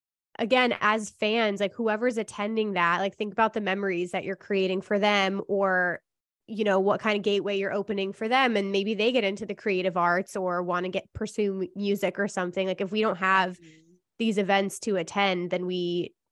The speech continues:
Speaker 1: can't discover that we, like, love this industry. So it's exciting to think about.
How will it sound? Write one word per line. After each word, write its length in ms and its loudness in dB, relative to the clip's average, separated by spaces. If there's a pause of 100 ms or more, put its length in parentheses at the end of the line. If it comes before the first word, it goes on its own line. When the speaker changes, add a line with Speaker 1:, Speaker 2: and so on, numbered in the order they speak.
Speaker 1:
can't 260 -2
discover 600 -2
that 200 0
we, 200 -4
like, 260 -4
love 220 -2
this 180 -4
industry. 600 -4
So 600 -2 (220)
it's 160 -8
exciting 920 4
to 140 -4
think 240 0
about. 380 2